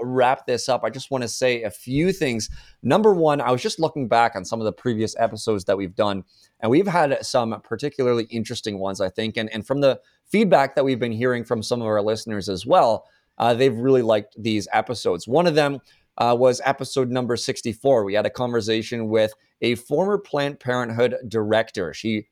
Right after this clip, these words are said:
directed three Planned Parenthood centers, uh, including the biggest one in Arizona. And, uh, she got fired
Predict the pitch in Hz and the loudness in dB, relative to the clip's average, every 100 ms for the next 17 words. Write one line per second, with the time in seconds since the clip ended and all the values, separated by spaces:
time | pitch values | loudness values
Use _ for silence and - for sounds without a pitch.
0 | _ 123 127 131 123 104 _ 135 143 143 | _ 0 0 2 -4 -4 _ -2 -2 -2
1 | 131 104 110 107 101 101 98 - 117 113 | -4 -2 -2 -2 -2 -2 -2 -4 -4 -2
2 | 120 - - _ _ 110 113 110 127 120 | -2 -6 -14 _ _ -4 -4 -2 -2 0
3 | 113 123 117 113 113 110 104 107 101 101 | -2 0 -2 -4 -4 -4 -4 -6 -6 -2
4 | 98 95 104 131 131 90 - _ _ _ | -2 -2 0 0 -2 -4 -10 _ _ _
5 | _ 123 120 113 113 104 - 110 104 92 | _ -2 0 0 0 -4 0 2 2 0
6 | 117 101 - 151 156 151 | -2 -4 2 6 6 4